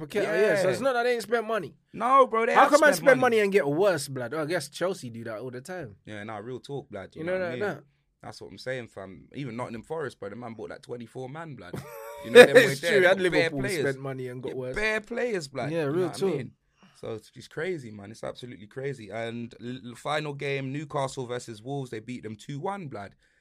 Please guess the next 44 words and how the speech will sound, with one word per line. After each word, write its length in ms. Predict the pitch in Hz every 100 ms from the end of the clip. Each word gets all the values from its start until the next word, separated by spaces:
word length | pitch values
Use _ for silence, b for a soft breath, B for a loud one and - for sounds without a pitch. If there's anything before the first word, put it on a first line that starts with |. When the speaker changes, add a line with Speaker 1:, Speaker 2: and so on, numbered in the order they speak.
| _ -
Speaker 2:
And 100 | 120
again, 460 | 120 185 165 107
Wolves 180 | 110 139
should 120 | 143
have 60 | 127
had 100 | 135
a 40 | 127
penalty, 400 | 190 208 123 104
fam. 340 | - 95 92 _ _ _ _ - -
Wolves 160 | 110 104
should 120 | 110
have 100 | 101
had 100 | 101
a 20 |
penalty. 420 | 101 156 214 208 135
Speaker 1:
Bruv, 40 |
you 100 | 156
know 140 | 220 247
what 160 | 226
it 80 | 220
is, 180 | 226 147
yeah? 220 | 151 185
Like, 320 | 180 170 147
when 200 | 147 226
you're 140 | 254 233
down, 280 | 226 214
they 80 | 185
Speaker 2:
I'm 80 | 196
not 100 | 233
Speaker 1:
say 60 | 240
Speaker 2:
saying 120 | 226
Speaker 1:
when 80 | 208
Speaker 2:
he 60 |
Speaker 1:
you're 80 | 208
Speaker 2:
should 80 | 202
have 80 | 208
Speaker 1:
down 60 |
Speaker 2:
been 80 | 202
Speaker 1:
the 60 | 196
Speaker 2:
sent 120 | 196
Speaker 1:
bottom, 180 | 180 156
Speaker 2:
off. 140 | 170
I'm 100 |
not 40 | -